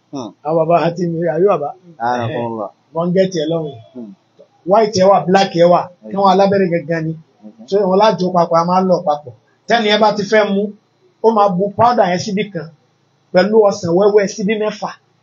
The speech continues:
Speaker 1: Hmm.
Speaker 2: Náà ló máa mu. Tẹ́ni ẹ bá ní ulcer, ó wà advisable kó lọ, kó lọ ìkarahun ìgbín ní powder,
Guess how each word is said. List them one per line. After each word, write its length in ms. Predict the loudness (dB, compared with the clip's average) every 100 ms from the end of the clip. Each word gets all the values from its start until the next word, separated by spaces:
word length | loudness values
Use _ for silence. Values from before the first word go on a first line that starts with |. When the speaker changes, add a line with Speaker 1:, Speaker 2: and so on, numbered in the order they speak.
| _ _ _
Speaker 1:
Hmm. 200 | -20 -8
Speaker 2:
Náà 220 | 0 2
ló 120 | 2 2
máa 180 | 2
mu. 160 | 0 -2 -6 -14 _ _
Tẹ́ni 220 | -2 0 2
ẹ 140 | 2
bá 140 | 2 2
ní 120 | 0 2
ulcer, 500 | 2 2 0 0 -2 _ _ -20 _ _ _ 2
ó 60 |
wà 140 | 4 4
advisable 680 | 2 2 2 2 0 -2 0
kó 140 | 0
lọ, 260 | 2 4 4 4 -2 _ _ _ -20 -20 -20 _ _ _ _ _ -4
kó 120 | 2
lọ 180 | 4 4
ìkarahun 580 | 2 2 4 4 4 2
ìgbín 320 | -2 -2 0
ní 80 | 2
powder, 460 | 4 4 4 2